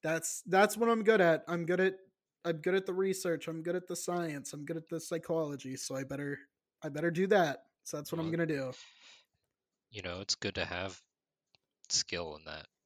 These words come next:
Speaker 1: Yeah,
Speaker 2: you
Speaker 1: I will
Speaker 2: know?
Speaker 1: be Doctor Incredibly Influential. That's not gonna
Speaker 2: Yeah.
Speaker 1: roll off the tongue very well when I say, "Hello and welcome to the Doctor Incredibly Influential and Highly Successful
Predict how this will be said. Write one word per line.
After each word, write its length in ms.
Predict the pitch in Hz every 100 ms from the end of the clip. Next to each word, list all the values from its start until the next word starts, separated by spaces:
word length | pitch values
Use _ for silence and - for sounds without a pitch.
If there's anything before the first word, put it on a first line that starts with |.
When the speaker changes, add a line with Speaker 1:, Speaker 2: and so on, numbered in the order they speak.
| _ _ _
Speaker 1:
Yeah, 260 | 143 131 120 -
Speaker 2:
you 100 | 180
Speaker 1:
I 20 |
will 120 | 185
Speaker 2:
know? 20 |
Speaker 1:
be 260 | 180 175 135 _ _
Doctor 680 | - 175 190 - 156 139 143 -
Incredibly 560 | 180 - 160 139 139
Influential. 760 | 139 135 143 135 131 139 135 - _ _ _ _ _ _ _ -
That's 200 | 185 180
not 160 | 226 226
gonna 120 | 226
Speaker 2:
Yeah. 60 | 196
Speaker 1:
roll 200 | 202 196
off 160 | 202 196
the 80 |
tongue 320 | 175 196 180 160
very 200 | 151 143
well 220 | 139 139
when 140 | 143
I 80 | 147
say, 320 | - 151 151 170
"Hello 260 | 170 175
and 100 | 165
welcome 260 | 160 170 156
to 100 | 175
the 120 | 156
Doctor 600 | 156 151 156 170 165 147
Incredibly 580 | 143 160 - 156 143 147
Influential 640 | 147 151 143 170 - 190
and 120 | 185 190
Highly 240 | 170 165
Successful 640 | - - 160 - 170 - 143